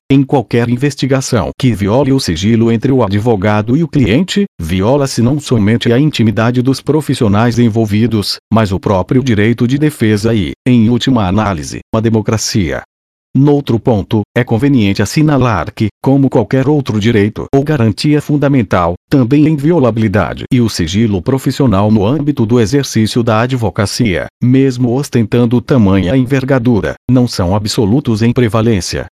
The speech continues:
tendo a jurisprudência do Superior Tribunal de Justiça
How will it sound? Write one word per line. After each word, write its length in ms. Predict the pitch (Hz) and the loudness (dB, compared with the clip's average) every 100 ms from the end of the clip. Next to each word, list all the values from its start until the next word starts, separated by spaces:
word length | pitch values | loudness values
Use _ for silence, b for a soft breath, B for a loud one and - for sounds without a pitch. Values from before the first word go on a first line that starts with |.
| - | -2
tendo 340 | 127 135 131 | 2 2 2
a 80 | 135 | 0
jurisprudência 920 | 95 101 95 - 117 110 113 107 120 | 0 -2 -2 -2 -2 0 0 0 -2
do 120 | 92 90 | -2 -2
Superior 580 | - 135 123 107 110 | 0 0 2 2 0
Tribunal 560 | - 156 160 147 98 101 | 0 0 2 2 2 0
de 100 | 104 | -2
Justiça 640 | 110 117 - 110 107 - | -2 -4 -2 0 0 -4